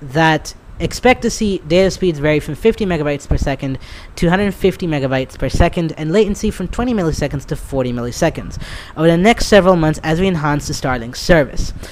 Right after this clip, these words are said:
There'll also be brief periods of no connectivity at all. Now, uh, the thing is that Starlink, the overall service, the satellite, the first bunch of satellites are up in the sky already,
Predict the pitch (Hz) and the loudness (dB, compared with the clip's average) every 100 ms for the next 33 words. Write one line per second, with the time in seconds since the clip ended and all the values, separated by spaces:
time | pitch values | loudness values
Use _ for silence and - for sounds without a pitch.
0 | - - 165 170 208 226 269 226 190 196 | -16 -4 0 4 4 4 4 4 4 4
1 | - 160 160 - 151 147 139 143 131 - | 4 4 2 0 -2 0 0 -2 -6 -4
2 | 127 127 127 131 - 170 131 - - - | -4 -4 -4 -6 0 2 2 -2 -10 -16
3 | - - - - 151 180 185 180 175 - | -16 -18 -18 -8 2 4 6 6 2 -4
4 | - - - - 165 170 165 - - - | -16 -10 -8 -6 0 2 2 -2 -8 -10
5 | - - - 175 196 220 208 170 180 160 | -16 -18 -4 2 4 4 2 4 4 2
6 | - 190 202 190 180 - 160 190 196 180 | 2 6 6 6 0 -2 -2 2 4 4
7 | 156 - 185 165 143 127 - - 175 175 | 4 6 6 6 2 -2 -6 0 2 2
8 | 165 117 131 147 147 - 202 208 165 170 | 0 -2 -10 -6 -6 0 2 4 4 0
9 | 160 - 151 143 143 147 147 - 139 - | 0 -2 0 0 -4 -6 -8 -8 -8 -8
10 | - 202 180 160 143 139 | 2 4 4 4 0 -4